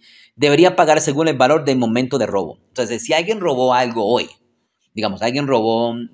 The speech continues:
ah, mil dólares y el dólar estaba en tres mil. Entonces, cuando vaya a devolver lo robado, tiene que devolver los mil dólares, pero la persona que robó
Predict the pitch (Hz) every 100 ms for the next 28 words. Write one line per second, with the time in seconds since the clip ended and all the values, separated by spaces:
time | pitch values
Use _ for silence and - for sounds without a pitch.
0 | _ _ _ _ _ 104 98 87 101 101
1 | 98 107 120 101 - - - _ _ _
2 | - - - _ 143 135 151 170 156 127
3 | 135 135 123 113 123 101 - _ _ _
4 | _ _ _ _ _ _ _ - - _
5 | _ _ _ _ _ _ _ - - -
6 | 135 143 139 131 - - _ _ _ _
7 | _ _ - 156 143 139 143 226 202 147
8 | 127 120 113 113 101 95 95 107 123 113
9 | 131 113 95 104 101 101 139 139 - -
10 | - - 120 101 95 92 92 _ _ _
11 | _ 113 113 113 - 170 202 123 120 127
12 | 113 113 120 120 -